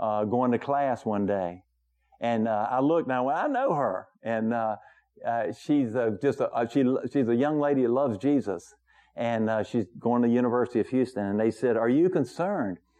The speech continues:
about the crime here that we're, that we see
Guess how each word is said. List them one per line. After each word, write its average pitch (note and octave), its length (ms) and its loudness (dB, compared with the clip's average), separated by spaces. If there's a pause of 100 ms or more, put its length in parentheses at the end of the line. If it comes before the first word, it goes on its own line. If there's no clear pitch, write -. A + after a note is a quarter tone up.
(240)
about A#2 640 -2
the - 80 -12
crime A#2 680 -4
here G#2 440 0
that A2 200 -2
we're, G#2+ 180 0 (120)
that G2 180 -2
we A2 120 0
see G#2+ 360 -2